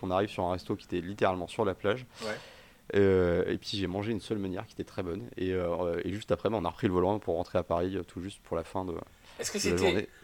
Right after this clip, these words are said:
Speaker 2: la sole meunière qui prépare devant toi ?
Speaker 1: Euh, non.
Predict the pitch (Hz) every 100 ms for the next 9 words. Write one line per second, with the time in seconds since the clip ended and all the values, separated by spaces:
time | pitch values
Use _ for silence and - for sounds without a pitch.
0 | - 139 135 170 160 147 160 - - -
1 | 139 156 143 131 117 - 117 - _ _
2 | _ _ _ _ _ _ _ - - -
3 | 98 139